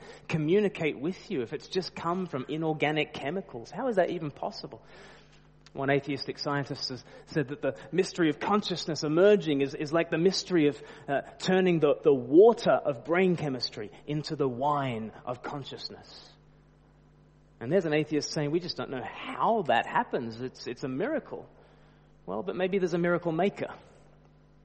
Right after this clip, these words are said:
Maybe there's an Easter God, a God of life from the dead that can bring minds out of mindless matter. You see, to embrace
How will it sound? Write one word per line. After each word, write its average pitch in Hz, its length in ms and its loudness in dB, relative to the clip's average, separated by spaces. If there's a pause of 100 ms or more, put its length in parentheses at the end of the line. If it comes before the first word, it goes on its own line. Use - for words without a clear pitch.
(140)
Maybe 233 220 -4
there's 240 160 -2
an 220 140 0
Easter 165 360 -2
God, 87 320 -10
a 104 60 -10
God 156 240 -8
of 143 140 -8
life 143 300 -4 (120)
from 143 80 -12
the 131 100 -8
dead 120 360 -4
that - 160 -8
can 110 160 -14
bring 131 320 -8 (300)
minds 131 500 -4
out 127 160 -4
of 120 120 -10
mindless 123 520 -4
matter. 131 460 -8 (920)
You 185 80 -6
see, 214 160 -2
to - 160 2
embrace 202 1000 4